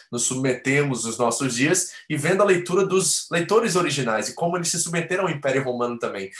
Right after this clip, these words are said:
E qual, quais são as propostas deles, eh, de obediência, de submissão ou não. Então, eles estavam lidando com o Império Opressor. E nós temos nossos próprios cultos, nossas próprias, é,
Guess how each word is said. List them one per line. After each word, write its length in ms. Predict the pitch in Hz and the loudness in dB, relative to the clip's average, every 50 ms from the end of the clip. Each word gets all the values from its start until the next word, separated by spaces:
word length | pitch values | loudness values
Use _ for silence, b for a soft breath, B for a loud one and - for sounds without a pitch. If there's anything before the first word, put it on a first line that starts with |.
| B B | B B
E 80 | - 123 | -8 -6
qual, 380 | - - 170 190 311 320 - - | 0 4 6 8 8 6 4 4
quais 260 | - 196 208 - - | 4 4 6 6 6
são 220 | - 214 208 208 | 4 4 4 4
as 160 | 208 196 - | 2 0 0
propostas 680 | - 185 165 - - 170 190 202 - - 180 165 139 110 | 2 0 2 4 6 6 6 6 6 2 -2 -4 -4 -2
deles, 480 | - 151 165 165 151 123 113 101 - | -2 0 0 0 0 -2 -4 -4 -2
eh, 180 | - 123 113 - | 0 0 0 0
de 120 | - 139 | 0 0
obediência, 680 | 135 131 143 135 - 120 123 131 143 143 139 139 - | 0 0 0 -2 -2 -2 -2 0 0 0 -2 -2 -4
de 100 | - - | -6 -6
submissão 500 | - - 139 135 135 127 - - 143 139 | -6 -6 -6 -4 -4 -2 0 0 2 2
ou 120 | 135 127 117 | 2 0 0
não. 300 | 113 123 131 127 123 123 B B B B B B | -2 -2 -2 -2 -4 -6 B B B B B B
Então, 160 | 127 127 165 | -4 0 0
eles 80 | 175 185 | 2 4
estavam 260 | - 208 208 208 220 | 4 4 4 4 4
lidando 460 | 220 208 156 139 151 175 214 214 190 | 2 0 2 4 4 4 4 4 2
com 200 | - - 160 151 | 0 0 0 0
o 40 | 143 | 0
Império 460 | 139 135 - - 131 127 123 123 117 | -2 -2 0 2 4 4 4 4 2
Opressor. 580 | 117 117 117 110 107 - - - 98 87 82 - B B B B - | 0 -2 -4 -4 -4 -4 -4 -4 -6 -8 -8 -12 B B B B -2
E 60 | 123 | 0
nós 180 | 143 170 170 - | 0 0 2 0
temos 260 | - 202 208 214 180 | 0 0 2 2 2
nossos 300 | 202 208 208 - 208 - | 2 0 0 0 -4 -2
próprios 380 | - 220 - - 311 262 - | 0 0 0 0 0 -4 -4
cultos, 540 | - - - 190 190 202 208 202 - 180 165 | -4 -2 0 2 2 2 0 -2 -4 -4 -2
nossas 360 | 151 147 147 147 151 143 143 | -2 -2 0 0 -2 -4 -2
próprias, 520 | - 156 165 175 170 180 180 175 170 - B B B B B B B B - | 0 2 2 2 2 0 -2 -2 -2 -4 B B B B B B B B 0
é, 420 | 127 127 123 117 110 107 101 87 | 2 4 6 6 6 4 4 2